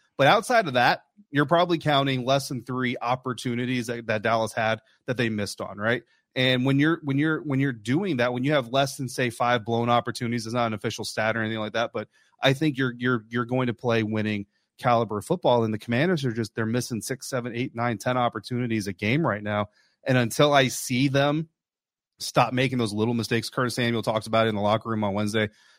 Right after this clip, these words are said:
uh, Marcus, that just, just attention to detail, do your job, do the little things and the big things will take care of themselves. Until everybody's having that mantra and, and doing that,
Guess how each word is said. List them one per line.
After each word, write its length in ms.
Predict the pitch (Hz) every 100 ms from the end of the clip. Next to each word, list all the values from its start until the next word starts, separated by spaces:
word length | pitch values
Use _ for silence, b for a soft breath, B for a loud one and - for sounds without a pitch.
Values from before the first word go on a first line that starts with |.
| -
uh, 140 | 110
Marcus, 340 | 110 110 110 -
that 220 | 101 - _ _ _ 123
just, 240 | 117 - _
just 240 | - 113 - -
attention 420 | 139 143 139 139
to 60 | 113
detail, 360 | 127 143 120
do 220 | 104 139
your 280 | 139 120 123
job, 300 | 110 123 98
do 120 | 127 139
the 80 |
little 360 | 127 117 131 131
things 480 | - 139 120 104 - _ _ -
and 140 | 120
the 60 | 110
big 240 | 117 123
things 160 | 131 113
will 60 |
take 200 | - 123
care 160 | 127 120
of 80 | 113
themselves. 380 | 107 - 123 117
Until 260 | 104 139 131
everybody's 640 | 113 127 170 180 196 202 -
having 360 | 147 160 180 180
that 140 | 143
mantra 460 | 139 170 - 190 170
and, 120 | 135
and 220 | 127 110
doing 300 | 117 139 165
that, 260 | 190 220